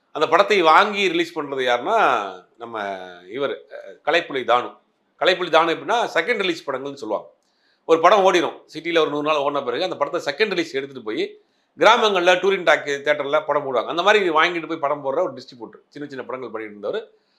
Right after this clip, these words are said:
அவர் தான் இந்த படத்தை முதல், முதல் முறையா டைரக்டாக ஒரு படத்தை ரிலீஸ் பண்றாரு. இவர் தான் ப்ரொடியூசர்.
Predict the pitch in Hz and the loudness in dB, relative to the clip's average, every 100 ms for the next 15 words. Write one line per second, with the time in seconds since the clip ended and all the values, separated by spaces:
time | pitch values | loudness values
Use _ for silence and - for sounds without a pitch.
0 | _ 139 190 190 208 160 151 165 160 156 | _ 4 6 6 4 2 0 0 -2 -2
1 | 165 156 165 185 165 190 - 156 196 - | -2 0 -2 0 0 0 4 6 6 6
2 | 190 175 185 151 - 151 151 151 220 - | 4 6 2 2 -2 -2 -2 0 -2 -2
3 | 147 120 - - _ _ _ _ _ _ | -2 -2 -2 -10 _ _ _ _ _ _
4 | 170 190 190 160 147 143 107 | 4 6 6 4 -2 -2 -4